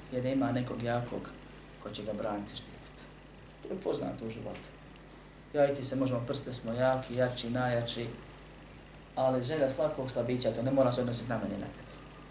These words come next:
Da vas malo smirim. Je da ima nekog jakog ko će se, ko će ga štititi, braniti i radi njega se svetiti. Ako izmakne kontrole. A kad su u pitanju stvorenja,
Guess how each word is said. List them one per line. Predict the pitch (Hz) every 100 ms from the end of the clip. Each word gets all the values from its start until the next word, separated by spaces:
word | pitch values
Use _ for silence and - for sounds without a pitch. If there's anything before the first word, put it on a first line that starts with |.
| - - - - - - - - -
Da | 110
vas | 117 113
malo | 113
smirim. | 120 - 92 - - - - - - - -
Je | 139
da | 143 160 170
ima | 160 147
nekog | 139 135 135
jakog | 147 151 139 131
ko | 135
će | 131 120
se, | - - - -
ko | 117
će | 117
ga | 113
štititi, | 104 - 175 180 151 123
braniti | 131 147 165 170 - 139
i |
radi | 123 120
njega | 147 151
se | 147
svetiti. | 147 - 135 135 - - - - - - - - - - - - - - - - - - - - - - -
Ako | 123 143
izmakne | 143 143 131 127
kontrole. | 127 120 113 - - - - - - - - - - - - - - - - - - -
A | 127
kad | 127 139
su | 147
u |
pitanju | 175 175 160 143
stvorenja, | 139 - 127 123 117